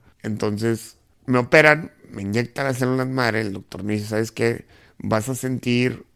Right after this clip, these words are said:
esta tensión en el cuello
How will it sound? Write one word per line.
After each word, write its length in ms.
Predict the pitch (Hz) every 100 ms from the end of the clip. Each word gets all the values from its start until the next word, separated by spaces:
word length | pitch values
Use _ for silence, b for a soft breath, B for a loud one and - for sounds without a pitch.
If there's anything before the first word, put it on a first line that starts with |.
| - -
esta 720 | 107 - 117 113 101 107 - b b b
tensión 560 | - 113 101 - 110 120
en 100 | 113
el 160 | 113 -
cuello 520 | 120 110 107 110